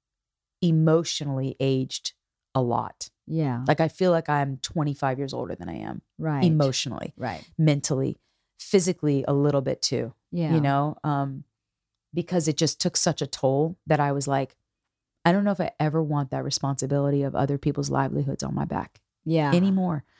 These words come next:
Speaker 1: And right now I still have my lo-, locations. I love them. I love the people that are committed. It's really hard to find staff, and it still is two years later.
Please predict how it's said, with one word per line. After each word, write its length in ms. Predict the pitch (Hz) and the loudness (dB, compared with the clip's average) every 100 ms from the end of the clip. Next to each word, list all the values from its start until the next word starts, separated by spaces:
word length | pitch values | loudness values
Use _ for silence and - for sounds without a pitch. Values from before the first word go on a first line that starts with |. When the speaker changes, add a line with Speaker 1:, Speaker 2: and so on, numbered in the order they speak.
| - - - | -20 -20 0
Speaker 1:
And 180 | 180 180 | 2 4
right 160 | 180 226 | 2 2
now 160 | 240 | 2
I 60 | 240 | 0
still 220 | - 208 | 0 0
have 140 | 226 | 0
my 240 | 226 226 226 | 2 2 2
lo-, 120 | 214 - | -2 -4
locations. 480 | - 196 - - 190 | 0 0 0 -2 -2
I 60 | 139 | -2
love 320 | 143 156 147 | 0 2 2
them. 300 | 165 156 160 - - - | 0 0 -2 -8 -16 -4
I 80 | |
love 240 | 143 151 143 | 2 2 0
the 60 | |
people 440 | 147 170 151 160 151 | -2 -2 2 2 2
that 120 | 143 | -2
are 60 | 117 | -6
committed. 560 | - 156 147 151 147 - _ _ _ _ _ | -4 0 2 2 0 -4 _ _ _ _ _
It's 180 | - - | -6 -2
really 300 | 143 156 151 | 2 4 4
hard 240 | 156 143 | 2 0
to 40 | 143 | -4
find 640 | - 143 135 135 135 143 | -4 -4 -2 -2 -4 -6
staff, 640 | - - 147 131 131 - - _ _ | -2 0 0 0 -4 -8 -20 _ _
and 200 | - 143 135 | -8 -6 -2
it 80 | |
still 320 | - - 151 147 | 0 2 2 2
is 420 | 131 131 131 - - _ | 2 0 0 -2 -6 _
two 140 | - 160 | -2 2
years 200 | 151 147 | 2 0
later. 400 | 139 139 131 | -2 0 -2